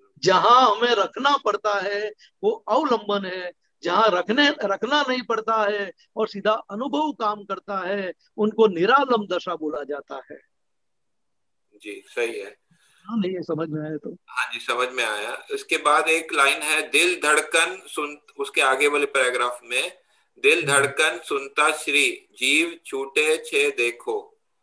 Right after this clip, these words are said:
Speaker 2: ये नहीं समझ में आया, ये क्या कहना चाह रहे हैं, थोड़ा ये बताएं।
Speaker 1: हाँ, इसलिए, अ, अ, जैसे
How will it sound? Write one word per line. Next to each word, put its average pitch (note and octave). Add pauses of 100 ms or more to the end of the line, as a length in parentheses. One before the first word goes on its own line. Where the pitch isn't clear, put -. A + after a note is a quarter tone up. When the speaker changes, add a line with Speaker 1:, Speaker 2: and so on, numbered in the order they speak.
(360)
Speaker 2:
ये C3+
नहीं C#3+
समझ A2+
में A2
आया, G#2+
ये A2
क्या A2+
कहना G#2+
चाह G2+
रहे G2+
हैं, C3 (100)
थोड़ा G2+
ये G2+
बताएं। -
Speaker 1:
हाँ, B2+ (1300)
इसलिए, G#3+ (320)
अ, D#3+ (760)
अ, D#3 (2000)
जैसे F3